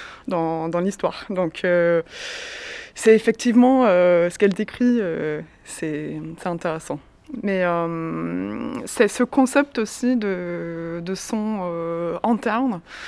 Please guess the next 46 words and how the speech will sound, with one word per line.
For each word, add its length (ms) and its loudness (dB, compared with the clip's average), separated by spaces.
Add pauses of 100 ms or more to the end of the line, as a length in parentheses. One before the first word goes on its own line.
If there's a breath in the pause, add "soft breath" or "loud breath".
(200 loud breath)
ça 160 -6
m'intéresse 460 -2
beaucoup, 460 2
euh, 420 0
et 220 6
aussi 320 -2
par 140 -2
rapport 200 -4
à 60 -6
ce 80 -12
qu'elle 140 -6
disait 280 -4
par, 200 -8
euh, 640 -12
sur 200 -12
ses 140 -8
réflexions, 800 -6
euh, 260 -6
ses 160 -6
pensées 460 -4 (460 loud breath)
pendant 340 -2
les, 140 -4
pendant, 600 -6
euh, 440 -4 (560 loud breath)
l'expérience, 840 -2
euh, 440 -4 (720)
parce 180 -16
qu'on 340 -2
est, 140 -4
on 100 -4
n'a 160 -2
pas 220 -2
l'habitude 840 0
d'écouter 520 -2
des 120 -2
sons 220 0
qui 160 -6
viennent, 300 0
euh, 260 -4
de 100 -4
l'intérieur 460 -4
de 100 -12
son, 220 -12
de 80 -6
son 180 -4
corps. 380 -2